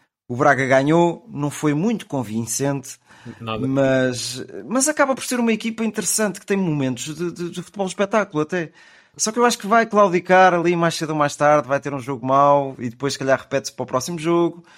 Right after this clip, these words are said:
Speaker 1: Eu acredito que o Sporting, a continuar assim, com a confiança que está a gerar nos últimos jogos,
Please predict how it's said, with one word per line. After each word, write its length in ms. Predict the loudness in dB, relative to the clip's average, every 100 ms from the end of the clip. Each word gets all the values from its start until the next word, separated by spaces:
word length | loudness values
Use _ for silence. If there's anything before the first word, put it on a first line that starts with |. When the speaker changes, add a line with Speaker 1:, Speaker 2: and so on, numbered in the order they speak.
| -20 _ _ _ _
Speaker 1:
Eu 140 | 2 2
acredito 400 | 4 2 2 -2
que 80 | -4
o 20 |
Sporting, 420 | -2 -2 -2 -4
a 80 | -6
continuar 380 | -6 -4 -2 -2
assim, 220 | -4 -8
com 140 | -6 -6
a 40 |
confiança 580 | -4 -6 -6 -8 -6 -10
que 80 | -12
está 220 | -2 0
a 60 | 0
gerar 300 | -2 -2 -2
nos 180 | -6
últimos 300 | -10 -6 -6
jogos, 340 | -2 -4 -4